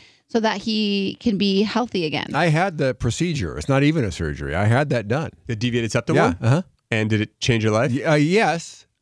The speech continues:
Speaker 3: Really?
Speaker 2: I breathe so much easier now than I used to. I snore a lot less than I used to, and it was really not a major problem, the procedure.
Speaker 3: Okay. We're gonna take a step back here. I do not snore.
Speaker 1: <laughs>
Speaker 3: I'm being somehow framed as a snorer now.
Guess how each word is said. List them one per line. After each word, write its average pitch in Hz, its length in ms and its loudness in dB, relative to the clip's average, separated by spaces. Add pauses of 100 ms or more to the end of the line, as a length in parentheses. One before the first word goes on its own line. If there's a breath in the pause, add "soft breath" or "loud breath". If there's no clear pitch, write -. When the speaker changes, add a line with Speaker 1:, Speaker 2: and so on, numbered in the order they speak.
Speaker 3:
Really? 139 260 6
Speaker 2:
I - 40 8
breathe 156 200 4
so 156 280 0
much 170 200 -4
easier 151 320 0
now 135 200 2
than 123 120 2
I 113 60 0
used 110 280 -2
to. 139 140 2
I 117 80 2
snore 131 280 2
a 120 80 4
lot 110 200 2
less 131 220 2
than 120 160 -2
I 104 80 2
used 95 300 0
to, 113 160 2
and 123 120 2
it 127 60 4
was 120 160 2
really 175 220 2
not 113 200 2
a 104 100 -2
major 95 420 -2
problem, 85 420 0
the 78 100 -4
procedure. 82 440 -4
Speaker 3:
Okay. - 100 -8 (100)
We're 123 120 -2
gonna 143 100 2
take 139 100 2
a 113 40 0
step 101 180 -2
back 87 220 -2
here. - 140 -10 (100)
I 117 120 0
do 127 160 6
not 156 220 2
snore. 101 600 4
Speaker 1:
<laughs> - 60 2
Speaker 3:
I'm 113 160 2
being 139 320 2
somehow 127 480 0
framed 117 400 0
as 117 120 2
a 120 40 4
snorer 107 460 2
now. 104 400 0